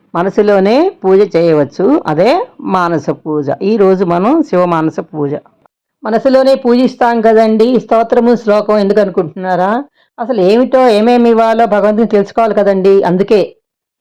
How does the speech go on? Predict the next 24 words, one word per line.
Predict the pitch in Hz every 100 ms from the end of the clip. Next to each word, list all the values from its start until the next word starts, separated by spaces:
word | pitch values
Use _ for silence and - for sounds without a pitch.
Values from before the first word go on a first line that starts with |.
| _
మరి | - - -
అందుకనే | 180 180 202 262
ఒకసారి | 262 202 202 226 269
వినేసేయండి. | 208 208 196 - 180 180 214 330 - _ _ _ -
మన, | 214 202 196 196
ఆ, | 190
గుర్తుంచుకుంటే | 185 196 214 214 277 254 254 254
ఒకసారి | 254 247 262 240
ఏకసంధాగ్రాహులు | 226 247 285 262 262 240 220 208 196
ఉంటారు, | 180 180
వాళ్ళు | 214 214
కనుక | 247 247
గుర్తుంచుకుంటే | 247 247 269 247 254 269
మనసులోనే | 233 240 240 240 233
అట్లా | 247 - 214
చెప్పుకుంటూ | 214 214 226 214 254 285 - - -
దేవుని | 214 214
దగ్గర | 208 202
కూర్చుని | 180 214 202 220
పాడుకుంటూ | 240 196 196 180 190 190 247
చక్కగా, | 202 190 190 226 285 - _ _ 175
ఆ, | 180 175 165
దేవునితో | 165 196 196 190 220
మనం | 208 180 170 156 156